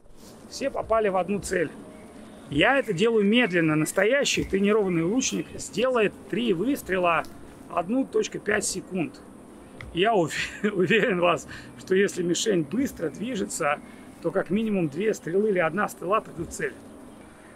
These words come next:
Еще раз, ребята, показываю несколько раз, как правильно нужно делать. Во-первых, стрелу мы держим всегда пальчиками, чтобы контролировать момент нака.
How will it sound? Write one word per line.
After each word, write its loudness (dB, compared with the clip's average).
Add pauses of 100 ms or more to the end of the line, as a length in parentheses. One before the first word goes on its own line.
Еще 0
раз, 2
ребята, 2
показываю 0
несколько 0
раз, 0 (560)
как -2
правильно 2 (180)
нужно -2
делать. 0 (520)
Во-первых, 0
стрелу 2
мы 4
держим 0
всегда 2
пальчиками, 2 (480)
чтобы -14
контролировать 2
момент 2
нака. 2